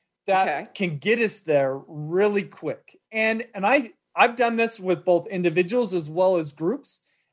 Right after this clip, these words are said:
Speaker 1: And I found that it not only goes quickly, but it also does so in a way that it creates a safe environment where we could talk about these things, which has been
Speaker 2: Okay.
Speaker 1: a, a really cool experience working with leadership teams. So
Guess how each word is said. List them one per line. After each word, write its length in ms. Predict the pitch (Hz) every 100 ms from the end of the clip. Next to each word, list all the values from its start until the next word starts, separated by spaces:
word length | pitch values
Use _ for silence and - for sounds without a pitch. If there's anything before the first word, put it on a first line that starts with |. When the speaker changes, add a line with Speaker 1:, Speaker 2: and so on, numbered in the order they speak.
| _
Speaker 1:
And 440 | 208 202 202 196 190 -
I 160 | 170 262
found 460 | 262 247 240 233
that 240 | 220 196 - _ _ _ _ _ _ _
it 160 | 185 185
not 300 | 190 247 294
only 240 | 269 233
goes 280 | 175 196 175
quickly, 640 | - 226 220 220 285 294 -
but 120 | 202
it 140 | 190
also 560 | 196 285 - 262 220 156 - 151
does 320 | 196 247 269
so 200 | 277 254
in 60 |
a 40 | 214
way 240 | 180 196
that 320 | 196 196 175 -
it 100 | 165
creates 460 | - 175 202 214 196
a 80 |
safe 420 | 156 - 180 196 190
environment 680 | 175 147 151 180 202 269 262 _ _ _ _
where 200 | 180 180
we 120 | 190
could 220 | 196 170
talk 300 | 151 185 208
about 260 | 160 127 -
these 260 | - -
things, 300 | _ _ _ -
which 220 | 170 185
has 140 | 196
been 360 | 160 202 202 185
Speaker 2:
Okay. 80 | 131
Speaker 1:
a, 220 | 170 165
a 60 | 160
really 300 | 156 185 196
cool 220 | 196 175
experience 500 | 160 - 190 170 147
working 260 | 165 151 151
with 160 | 147
leadership 540 | 147 175 185 175 143 -
teams. 260 | 123 -
So 280 | - 180 160